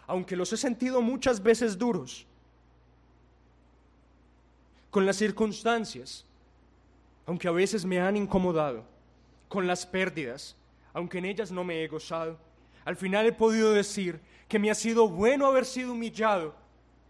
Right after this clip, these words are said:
para seguir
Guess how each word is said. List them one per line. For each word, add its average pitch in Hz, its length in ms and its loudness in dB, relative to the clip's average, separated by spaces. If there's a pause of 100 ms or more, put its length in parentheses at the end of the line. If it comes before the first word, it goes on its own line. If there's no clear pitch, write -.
(2750)
para 131 160 -14
seguir 120 420 -14